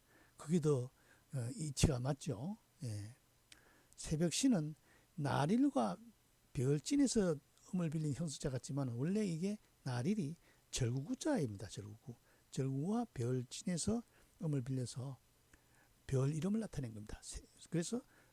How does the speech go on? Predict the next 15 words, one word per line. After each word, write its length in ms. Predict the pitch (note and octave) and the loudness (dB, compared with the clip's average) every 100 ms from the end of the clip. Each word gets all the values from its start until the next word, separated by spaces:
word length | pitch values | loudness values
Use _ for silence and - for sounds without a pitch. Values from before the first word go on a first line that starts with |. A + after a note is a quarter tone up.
| - - C#4+ - - | -18 -18 -18 -20 -2
새벽 440 | - - A#2+ - | 0 2 0 -2
신자가 420 | - D#3+ D3+ C3 | -4 -4 -2 -4
된 120 | A#2 | -6
겁니다. 400 | G#2 A2 - - _ _ _ _ _ _ _ - - _ | -12 -14 -18 -20 _ _ _ _ _ _ _ -20 -20 _
성낼 480 | - - A3 A3 A#3 | -4 2 4 6 6
진자는 580 | G3+ G3 G#3 F3 C3+ D#3+ _ - _ - | 4 0 0 -2 -2 -8 _ -20 _ -6
입구와 580 | C#3 _ - E3+ D3 F#3+ _ _ | -6 _ -2 0 -2 -6 _ _
참진에서 640 | - - E3 D#3 A3+ G3+ G3+ | -2 0 -2 0 0 0 0
음을 160 | D#3 | -2
빌린 280 | C#3 C#3 C3 | -2 -4 -4
거죠. 300 | A#2+ - F3+ - _ _ _ _ | -6 -6 -8 -8 _ _ _ _
예. 260 | B2 G#2+ A2 _ _ - _ _ - - | -12 -12 -14 _ _ -20 _ _ -16 0
참진이 460 | - D3+ D3 G#3+ | 2 2 2 2
들어갔으니까 440 | E3+ D3+ - C#3+ D3 | 4 2 0 -2 -4
성도 520 | - F3 F3 F3+ E3+ | -2 -4 -2 -4 -6